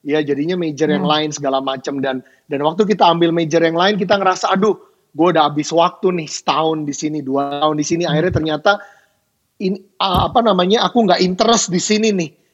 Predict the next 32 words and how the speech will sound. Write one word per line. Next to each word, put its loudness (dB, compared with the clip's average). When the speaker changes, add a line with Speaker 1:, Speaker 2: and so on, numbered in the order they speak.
Speaker 1:
gitu -4
loh. 2
Aku, 2
aku -2
nggak, 0
nggak -4
suka -2
nih -2
di -6
sini, -6
aku -4
nggak 0
merasa -4
comfort -4
di -6
sini. -6
Dan -6
akhirnya 0
mulai 0
ganti 0
lagi 0
ke -6
major -6
yang 0
<laughs> 0
lain, 0
ya -4
kan, 0
Speaker 2:
Hmm. -4
Speaker 1:
dan -2
sebagainya. 0
Nah, -8